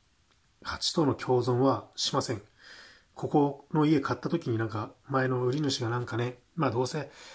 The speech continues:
自分のもんじゃなくなるからさ、いいや、みたいな感じで投げやりで言ってたんだろうけどね。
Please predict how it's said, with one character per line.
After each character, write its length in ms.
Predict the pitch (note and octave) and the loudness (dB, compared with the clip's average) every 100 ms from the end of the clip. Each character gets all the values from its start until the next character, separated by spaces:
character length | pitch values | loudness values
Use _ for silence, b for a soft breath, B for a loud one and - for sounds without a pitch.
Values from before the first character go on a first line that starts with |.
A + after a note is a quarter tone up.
| B - | B -4
自 120 | B2+ | 2
分 200 | D3 D#3 | 4 4
の 100 | D#3 | 4
も 140 | D#3 | 4
ん 40 | E3+ | 4
じ 60 | |
ゃ 40 | B2 | 4
な 100 | A2+ | 2
く 80 | D3+ | 4
な 80 | |
る 80 | D#3 | 2
か 100 | D#3 | 2
ら 80 | G#2+ | 0
さ、 280 | - G#2 - _ _ _ _ - | 0 -2 -8 _ _ _ _ 2
い 140 | D#3 | 6
い 20 | |
や、 200 | D#3 A#2 | 6 6
み 80 | A2+ | 0
た 80 | A2+ | -4
い 40 | |
な 60 | G#2+ | -4
感 140 | A#2 | -4
じ 80 | G#2 | -2
で 60 | A#2+ | 0
投 80 | |
げ 60 | B2+ | 2
や 60 | B2+ | 2
り 60 | |
で 60 | B2 | 0
言 80 | B2 | -2
っ 40 | |
て 60 | - | 0
た 80 | |
ん 60 | C3 | 0
だ 60 | A2 | 0
ろ 80 | |
う 20 | A2 | -4
け 60 | |
ど 60 | G#2 | -6
ね。 200 | A2 | -8